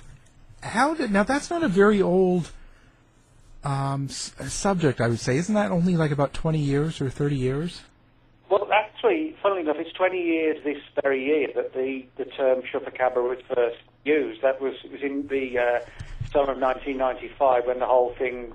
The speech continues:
Speaker 2: really began, with reports of attacks on farm animals, livestock, et cetera, on, um, a number of Puerto Rican small ranches and little farms. And the term Chupacabra is a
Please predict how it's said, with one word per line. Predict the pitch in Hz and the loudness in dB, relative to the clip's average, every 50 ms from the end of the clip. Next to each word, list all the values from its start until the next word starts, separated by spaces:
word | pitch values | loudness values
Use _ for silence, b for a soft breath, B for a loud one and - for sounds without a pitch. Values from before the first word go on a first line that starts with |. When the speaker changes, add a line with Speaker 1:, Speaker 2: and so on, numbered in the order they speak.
| - - | -10 -4
Speaker 2:
really | 131 123 123 - | -4 -4 -4 -2
began, | - 127 123 - - - 147 151 139 117 113 107 110 - | -4 -4 -4 -4 -4 -2 0 0 0 -2 -4 -8 -8 -4
with | 127 127 123 123 123 - B B B B B B B B | -2 -2 -2 -2 -4 -8 B B B B B B B B
reports | - 143 139 - 151 151 147 143 143 - 147 | -4 -4 -2 0 2 2 2 2 0 -4 -4
of | 135 | -4
attacks | 139 135 - - 135 131 135 131 - - - - | -4 -4 -2 0 0 0 0 0 -4 -14 -6 -4
on | 131 127 127 123 - - | -2 -2 -2 -4 -8 0
farm | - 143 135 131 131 127 131 | 2 4 6 6 6 4 2
animals, | 123 120 123 120 120 120 120 120 123 120 123 123 - | 0 0 -2 -4 -4 -2 -2 -2 -2 -4 -6 -8 -4
livestock, | - 120 120 120 117 117 - - 123 117 - 123 | 0 2 4 4 2 0 0 -2 -2 -2 -2 -8
et | - - | -12 -6
cetera, | 120 117 117 - - 120 113 113 B B B B B B B B - | -6 -6 -6 -6 -8 -8 -8 -8 B B B B B B B B -4
on, | - 127 131 131 127 127 123 123 123 | 0 4 4 4 4 2 -4 -10 -12
um, | - 139 135 123 120 120 120 120 117 117 117 120 117 117 113 113 131 - - - - - | -10 -6 -4 0 0 2 2 2 0 0 -2 -2 -4 -6 -8 -14 -16 -20 -20 -20 -14 -12
a | 135 135 | -8 -6
number | 139 139 135 131 131 127 123 120 120 120 | 0 0 0 0 0 -2 0 2 2 2
of | 117 117 - | 2 0 -2
Puerto | - 143 135 127 123 | -2 0 0 2 2
Rican | 120 120 120 120 - 120 117 117 113 117 117 - - - - | 0 0 -2 -4 -4 -6 -6 -6 -6 -12 -16 -16 -18 -14 -10
small | 135 127 120 120 117 117 | -2 0 2 2 2 2
ranches | 123 120 123 123 120 120 - 123 104 110 | 2 0 0 0 -2 -6 -8 -8 -8 -8
and | 107 110 | -8 -6
little | 113 113 117 107 - - | -6 -6 -6 -8 -10 -2
farms. | 131 131 139 143 127 113 107 104 101 - - B B B B B B B B B B | 2 2 4 4 4 2 -2 -6 -10 -16 -20 B B B B B B B B B B
And | - 139 143 147 143 147 151 147 - - | 0 0 0 0 0 -2 -6 -6 -6 -6
the | 175 175 | -8 -8
term | - - 196 208 208 208 208 208 190 165 - - | -2 2 4 6 6 6 4 0 -4 -8 -6 -4
Chupacabra | 190 180 - 156 - - 165 165 165 165 139 123 123 127 143 - | -4 -2 -2 -2 -2 0 0 0 0 0 0 0 2 2 0 -2
is | 147 139 135 | -6 -8 -8
a | 156 - | -8 -10